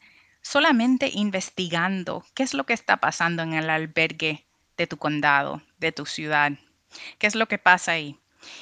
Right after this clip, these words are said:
Y investigar, hay mucha legislación que nosotros estamos, ah, trabajando para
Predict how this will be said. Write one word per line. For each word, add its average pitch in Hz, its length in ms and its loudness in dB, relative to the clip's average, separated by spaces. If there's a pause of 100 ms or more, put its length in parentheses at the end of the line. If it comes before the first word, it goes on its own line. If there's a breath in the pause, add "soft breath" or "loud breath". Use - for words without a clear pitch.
(160 loud breath)
Y 214 520 -2 (300 soft breath)
investigar, 226 960 0 (300)
hay 277 200 6
mucha 262 340 6
legislación 185 1040 -2 (540)
que 165 440 -2 (220)
nosotros 196 720 -4 (540 soft breath)
estamos, 202 720 4
ah, 160 440 2
trabajando 180 920 2 (720)
para 208 600 6